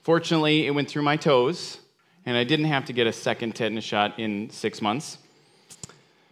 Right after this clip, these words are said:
But faith and truth is sharing that, like everybody said, the real, authentic you, the you,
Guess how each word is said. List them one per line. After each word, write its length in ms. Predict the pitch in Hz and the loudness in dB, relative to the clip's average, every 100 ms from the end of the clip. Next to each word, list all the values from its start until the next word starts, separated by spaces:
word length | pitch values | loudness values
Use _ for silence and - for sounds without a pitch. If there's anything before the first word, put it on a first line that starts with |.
| _ - | _ 4
But 260 | 143 139 - - - | 6 6 2 -18 0
faith 300 | 165 185 185 | 4 4 2
and 100 | 160 | -2
truth 380 | - 156 147 | 0 -2 2
is 340 | 135 123 - - _ | 2 2 -4 -16 _
sharing 560 | - - 151 147 156 123 | -8 -4 0 2 0 2
that, 460 | 127 127 98 - - | 2 2 0 -8 -4
like 260 | 120 117 120 | -2 0 0
everybody 380 | 117 117 117 | -2 -2 -4
said, 400 | 107 - 95 92 - - _ | -4 -2 -4 -4 -14 -20 _
the 120 | 135 123 | -6 -6
real, 460 | 127 139 151 151 131 | -2 2 4 4 2
authentic 680 | 135 - 139 135 135 - | 0 0 -4 -2 -4 -4
you, 300 | 120 104 87 - - _ _ _ _ | -2 0 -2 -10 -20 _ _ _ _
the 180 | 113 123 | -4 -2
you, 640 | 113 131 156 160 170 - | 0 2 2 2 0 -4